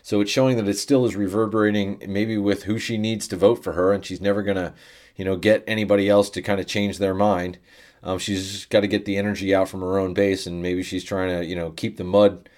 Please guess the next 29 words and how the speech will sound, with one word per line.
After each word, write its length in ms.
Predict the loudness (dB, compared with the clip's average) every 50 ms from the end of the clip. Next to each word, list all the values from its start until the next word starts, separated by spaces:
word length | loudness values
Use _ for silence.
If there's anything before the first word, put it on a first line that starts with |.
| _ _ -6
off 220 | -4 -2 -2 -2
of 160 | -6 -6 -4 -2
her 240 | 0 0 0 -2
in 80 | -2 -2
order 260 | -2 -2 -4 -4 -6 -8
to 120 | -8 -6
do 200 | -2 0 0 2
that. 320 | 2 2 2 0 -2 -6 _ _ _ _ _ _ _ _ _ _
Um, 480 | 0 2 4 4 4 4 2 -2 -10 -16 _ _ _ _ _ _ _ _ _ _ -18 -18 _ _ _ _ -16 -16 -14 _ -6
you 140 | -4 0 2
know, 300 | 2 2 0 -2 -6 -14 -20 -20 _ -20
f-, 160 | -20 -20 -20 _ _ _ -2
from 180 | 0 2 4
out 180 | 4 4 4 4
of 60 | 2
state, 420 | 2 0 0 0 -2 -2 -4 -8 -6
not 340 | -2 0 0 0 0 0
seeing 400 | -2 -2 0 0 2 2 0 0
it 160 | 0 -2 -2 -2
here, 500 | -2 0 2 4 4 4 2 2 0 -2
um, 380 | 0 0 0 0 -2 -4 -8 -12 -20 -20 _ 2
how 220 | 4 6 6 6
is 120 | 6 4
this, 360 | 4 2 2 2 0 -4 -10 -8
how 180 | -4 -2 -2 0
is 100 | 0 0
this 160 | -2 0 2
race 240 | 2 2 2 2 -2
playing, 640 | -4 -2 0 0 2 2 2 0 0 -2 -4